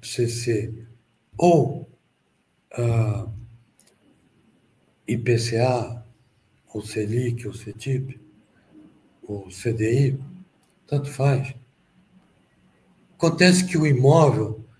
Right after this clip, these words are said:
não corrige todo dia com a bolsa. Ele, como eu falei anteriormente, são degraus. Então, o N C C sempre vem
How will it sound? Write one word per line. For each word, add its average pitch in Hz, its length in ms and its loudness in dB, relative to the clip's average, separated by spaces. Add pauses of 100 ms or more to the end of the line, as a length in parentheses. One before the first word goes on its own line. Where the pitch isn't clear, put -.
(220)
não 156 200 2
corrige 143 580 2
todo 151 300 -2
dia 147 300 0
com 160 160 -4
a 160 60 0
bolsa. 117 460 -2 (1080)
Ele, 139 500 -2 (100)
como 120 160 -6
eu 131 80 0
falei 127 320 0
anteriormente, 151 640 0 (400)
são 160 240 -2
degraus. 131 600 2 (1400)
Então, 185 500 2 (340)
o 156 140 2
N 185 200 8
C 151 280 2
C 156 560 2 (840)
sempre 185 520 2
vem 156 480 0